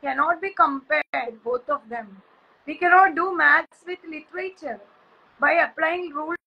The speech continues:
of literature, we cannot do maths. Maths is a deterministic science. There are specific rules, laws, theorems, algorithms. Everything has to be learned.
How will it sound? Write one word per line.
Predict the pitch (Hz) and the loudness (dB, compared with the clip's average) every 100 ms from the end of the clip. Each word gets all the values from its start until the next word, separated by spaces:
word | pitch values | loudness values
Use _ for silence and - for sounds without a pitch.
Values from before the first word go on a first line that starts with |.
| _ - - | _ -18 -8
of | 339 330 | -8 -8
literature, | 277 330 330 370 339 | -18 -12 -12 -10 -12
we | 320 | -10
cannot | 349 349 349 | -2 0 0
do | 349 339 | -2 -2
maths. | 330 285 233 _ _ _ _ _ - | 0 0 -2 _ _ _ _ _ -6
Maths | 247 277 - | -2 -2 -4
is | 320 381 | -14 -12
a | 381 | -12
deterministic | 294 - 330 330 339 - 320 | -14 -4 -4 -4 -8 -16 -20
science. | - 254 208 190 _ _ _ _ | -16 -14 -14 -20 _ _ _ _
There | 247 262 | 0 2
are | 302 | 2
specific | - 285 - 330 - | -2 -12 -12 -18 -14
rules, | 285 349 320 233 190 _ _ _ _ 247 | -8 -6 -6 -10 -16 _ _ _ _ -4
laws, | 262 302 320 233 226 _ _ - | 2 6 6 4 -4 _ _ -18
theorems, | 285 285 311 320 277 233 _ _ _ _ _ - | -10 -6 -2 -4 -4 -16 _ _ _ _ _ -4
algorithms. | 262 262 269 320 330 339 320 233 220 _ _ - | -4 -2 0 0 2 0 0 -4 -16 _ _ -20
Everything | 247 320 359 392 | -18 -16 -14 -6
has | 370 359 | -4 -4
to | 370 | -8
be | 359 | -8
learned. | 339 294 302 277 208 | -4 -2 0 -2 -8